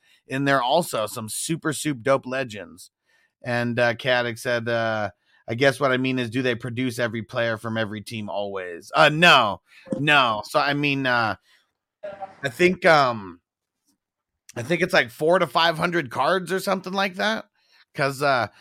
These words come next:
I mean, you're not gonna see that many offensive linemen, even <laughs> though we did see a couple offensive linemen in the, the Don Russ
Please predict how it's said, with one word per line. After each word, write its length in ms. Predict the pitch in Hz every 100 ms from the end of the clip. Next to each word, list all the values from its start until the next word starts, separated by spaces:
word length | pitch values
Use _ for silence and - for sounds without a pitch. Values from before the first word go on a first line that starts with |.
| -
I 40 |
mean, 140 | 151 190
you're 60 |
not 200 | 220 208
gonna 160 | 170 175
see 180 | - 202
that 160 | 180
many 180 | 175 170
offensive 520 | 151 156 185 160 156 123
linemen, 460 | 127 156 139 139
even 180 | 139 143
<laughs> 0 |
though 140 | 165
we 80 | 180
did 260 | 143 151 131
see 140 | 147
a 40 | 127
couple 300 | 156 139 131
offensive 480 | 127 139 127 131
linemen 400 | 113 127 127 120
in 180 | 120 120
the, 140 | 117 110
the 140 | 113
Don 280 | 113 123 113
Russ 220 | 120 127